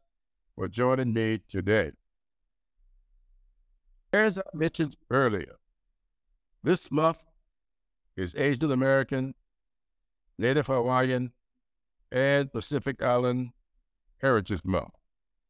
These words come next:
You are the first Asian American and first woman of color to occupy this post. Can you talk about why this month is especially important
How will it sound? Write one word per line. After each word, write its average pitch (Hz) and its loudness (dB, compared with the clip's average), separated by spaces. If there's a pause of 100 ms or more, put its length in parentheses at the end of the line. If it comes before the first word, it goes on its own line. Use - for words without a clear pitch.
(500)
You 117 0
are 123 4
the 127 -2
first 175 -2 (320)
Asian 135 -4
American 143 0 (640)
and 92 -6
first 143 0
woman 143 0
of 151 -4
color 104 0 (1200)
to 113 -4
occupy 123 4
this 113 -6
post. - -8 (1200)
Can 165 2
you 226 0
talk 170 2
about 143 2
why 175 4
this 151 -4
month 123 -2 (960)
is 101 -6
especially 160 0
important 139 -2